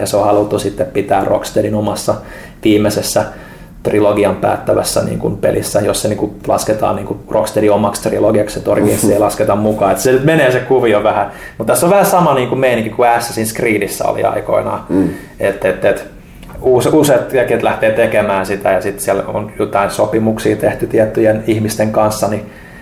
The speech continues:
Speaker 1: niin, niin pitää sitten sumplia asioita, että ne saadaan toimimaan. Mutta ihan mielenkiinnolla odotetaan tosiaan täälläkin, että iso, iso juttu, mikä siinä tulee todennäköisesti olemaan, on se auto.
Speaker 2: Joo.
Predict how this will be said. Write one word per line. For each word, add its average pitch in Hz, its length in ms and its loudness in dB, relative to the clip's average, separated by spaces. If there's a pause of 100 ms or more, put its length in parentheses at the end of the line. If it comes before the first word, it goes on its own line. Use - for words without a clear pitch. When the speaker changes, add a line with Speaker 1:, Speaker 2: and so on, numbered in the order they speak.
(440)
Speaker 1:
niin, 98 220 -2
niin 98 260 -6
pitää 101 300 2
sitten 107 480 0
sumplia 110 460 2
asioita, 107 540 2
että 98 200 0
ne 104 100 -2
saadaan 110 380 0
toimimaan. 101 540 0
Mutta - 280 -2 (720)
ihan 202 200 4
mielenkiinnolla 170 640 4
odotetaan 135 640 4
tosiaan 123 400 2
täälläkin, 117 480 4
että 110 240 0 (840)
iso, 143 320 4
iso 143 240 4
juttu, 123 280 4
mikä 117 200 2
siinä 117 200 0
tulee 113 300 4 (240)
todennäköisesti 117 520 0
olemaan, 107 280 4
on 107 60 2
se 107 80 2
auto. - 480 2 (540)
Speaker 2:
Joo. 123 280 4